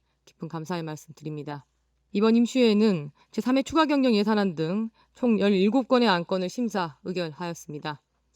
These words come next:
제삼 회 추가 경정 예산안은 기정 예산액 대비 삼백팔십칠억 원이 증액된 육천삼백이억 원의 예산을 의결하였습니다.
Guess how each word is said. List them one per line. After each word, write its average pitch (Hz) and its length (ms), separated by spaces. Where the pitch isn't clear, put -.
제삼 233 280
회 247 60
추가 294 220
경정 262 280
예산안은 202 760
기정 220 240
예산액 220 320
대비 196 400
삼백팔십칠억 269 840
원이 262 160
증액된 180 640
육천삼백이억 220 760
원의 226 200
예산을 170 360
의결하였습니다. 156 840